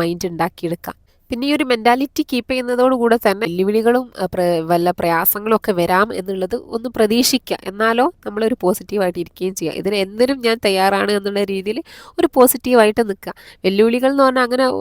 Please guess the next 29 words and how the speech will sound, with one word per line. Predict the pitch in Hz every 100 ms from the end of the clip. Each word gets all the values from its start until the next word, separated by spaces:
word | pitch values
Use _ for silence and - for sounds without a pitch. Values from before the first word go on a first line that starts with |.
| -
അങ്ങനെയുള്ള | 202 196 214 233 240
വെല്ലുവിളികൾ | 220 226 220 202
നമ്മൾ | 196 214 170
ആദ്യമായിട്ട് | 165 180 190 214 -
ചെയ്യാൻ | 226 220 220
പോകുന്നൊരു | 214 226 196
കർമ്മമല്ലേ. | 175 175 180 180 165
അപ്പോൾ | - - - 76 76 -
ആ | 233 240
ഒരു | 247 269 277 277 -
കർമ്മത്തിൻ്റേതായിട്ടുള്ള | 240 226 233 - 233 240 240 233 - 240 226 240 - - - -
ചിലപ്പോൾ | 220 226 214
എന്തെങ്കിലും | 214 208 214 214
പ്രയാസങ്ങളോ | 202 185 196 196 185 196 196 156
അല്ലെങ്കിൽ | 147 156 165 165
അവിടുത്തെ | 151 151 180 -
കാലാവസ്ഥയോ | 156 - 220 208 - 220
അങ്ങനെയൊക്കെ | 170 185 - -
ആയിട്ട് | 262 247 285 285
പ്രയാസങ്ങളും | 269 254 262 285 277 269 240
കാര്യങ്ങളൊക്കെ | 226 233 233 - - 196
ഉണ്ടാവാം. | 180 180 175 226 - - -
അതൊക്കെ | 294 330 311
already | 269 277 285 330 294
നമ്മളൊന്ന് | 262 262 247 247
മുൻകൂട്ടി | 214 233 226 -
കാണുക. | 202 180 190 180
എന്തെങ്കിലും | 170 196 247 220
വന്നാൽ | 185 214